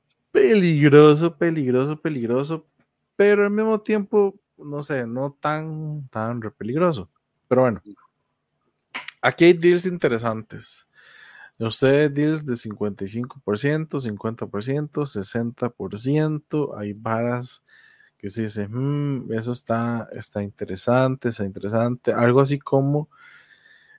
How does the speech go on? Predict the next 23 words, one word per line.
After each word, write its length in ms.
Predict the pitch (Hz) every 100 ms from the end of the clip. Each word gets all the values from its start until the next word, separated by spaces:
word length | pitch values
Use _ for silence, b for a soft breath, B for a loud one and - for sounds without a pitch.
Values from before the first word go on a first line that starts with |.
| -
eh, 440 | 117 113 110 107 101 104 _ _ -
por 160 | 117
ejemplo, 300 | 113 123 104
aquí 160 | - 120
está 260 | - 139 135
el 240 | 127 107
Ticket 320 | - 120 131
to 120 | -
Ride 280 | 127 135 139 - _ _ _ _ _ _ _ _ _ _ _ _ _ _ -
Europa, 520 | 120 113 117 156 -
el 80 | 120
básico, 420 | 110 151 160 156
en 100 | 127
veintitrés 560 | 104 101 95 95 117 127
dólares, 560 | 143 151 156 165 156 - -
y 140 | 113
más 280 | 107 110 110
abajo 420 | 123 123 131 135
me 220 | 131 120
salió 640 | 110 92 95 123 131 143 147 b b b b b b b _ _
el 300 | 104 107 101
de 120 | 101
aniversario 1000 | 104 107 104 104 101 - 123 135 151 160